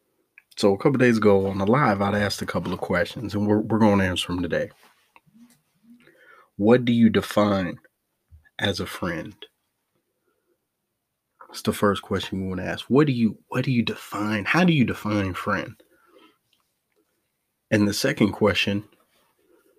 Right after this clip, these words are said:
most importantly, can someone really be your friend if you have sex with them? Hmm. I mean, it's, it's, it's really that simple. You know, my, my rule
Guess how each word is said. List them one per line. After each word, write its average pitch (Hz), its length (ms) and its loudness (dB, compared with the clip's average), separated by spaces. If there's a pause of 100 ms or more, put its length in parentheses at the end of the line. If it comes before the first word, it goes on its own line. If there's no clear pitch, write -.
(400)
most 107 400 2
importantly, 101 720 2 (1000)
can - 180 2
someone 139 380 4
really 107 260 2
be 98 140 -2
your 92 120 -4
friend 95 300 -4
if 90 160 -10
you 92 120 -4
have 92 120 -8
sex - 380 -8
with - 100 -18
them? 120 100 -20 (2000)
Hmm. 101 840 2 (1800)
I 101 40 -6
mean, 98 120 0
it's, - 120 -4
it's, 107 440 -4 (200)
it's - 140 -6
really 123 300 6
that 101 200 6
simple. - 460 -2 (220)
You 104 140 -2
know, - 120 -12
my, 110 240 0 (380)
my 120 220 2
rule 104 580 0